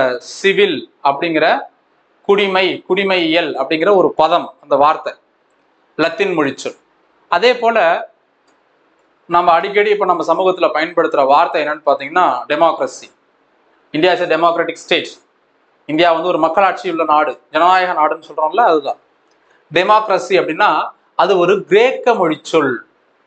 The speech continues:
கிரேக்க மொழி சொல். ஜனநாயகம், மக்களாட்சி அப்படிலாம் சொல்லலாம். இது எந்த மொழியிலிருந்து உருவானது? கிரேக்க மொழியிலிருந்து உருவானது. இது யார் பயன்படுத்தினது? கிரேக்கத்துல தான்,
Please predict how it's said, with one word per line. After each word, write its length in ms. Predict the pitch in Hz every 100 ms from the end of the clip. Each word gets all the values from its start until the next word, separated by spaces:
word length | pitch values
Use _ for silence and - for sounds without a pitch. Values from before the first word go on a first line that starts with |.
| 143 135
கிரேக்க 320 | 185 190 190 208 294 - 147
மொழி 180 | 147 139 -
சொல். 160 | 120 _ _ _ _ _ 139
ஜனநாயகம், 840 | 170 196 196 175 156 139 151 143 - _ _ _ _ _ _ _ _ _ _ _ _ _ _ 147 165
மக்களாட்சி 760 | 170 208 185 151 143 - 160 131 - _ -
அப்படிலாம் 320 | 180 185 185
சொல்லலாம். 300 | 156 143 - _ _ _ _ - _ _ 185
இது 180 | 180 190 196 262 - - 165
எந்த 160 | 196 247 233
மொழியிலிருந்து 420 | 233 226 226 214
உருவானது? 460 | 214 220 208 196 175 123 - _ 160
கிரேக்க 460 | 208 247 226 247 220
மொழியிலிருந்து 720 | 190 190 180 175 170 214 294 311 180
உருவானது. 500 | 156 147 135 131 147 131 123
இது 100 | 143 160
யார் 220 | 226 -
பயன்படுத்தினது? 680 | 196 220 202 185 175 156 131 - _ _ _ 135
கிரேக்கத்துல 440 | 160 190 185 160 151
தான், 100 | 147